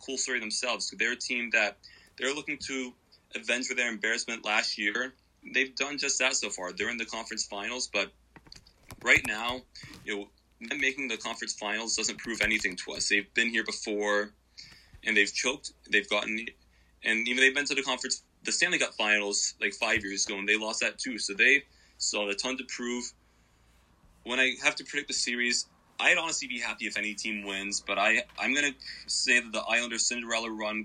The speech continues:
comes to an end this series. I think the Lightning are gonna win. I just think they're too good for the Islanders to handle,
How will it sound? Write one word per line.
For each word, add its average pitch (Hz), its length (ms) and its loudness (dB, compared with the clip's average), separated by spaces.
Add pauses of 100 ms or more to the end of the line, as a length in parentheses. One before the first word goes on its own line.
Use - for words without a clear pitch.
comes 120 280 0
to 123 100 -4
an 117 100 -4
end 110 240 -4
this 113 200 2
series. 107 520 2 (360)
I 117 80 2
think 117 120 2
the 110 80 -2
Lightning 117 360 2
are 113 60 0
gonna 110 120 -2
win. 110 140 -2
I 104 80 2
just 110 240 -2
think 120 200 -2
they're 107 160 2
too 120 360 -4
good 113 180 -2
for 113 140 -10
the 110 180 -2
Islanders 107 380 -4
to 110 60 -4
handle, 107 480 -4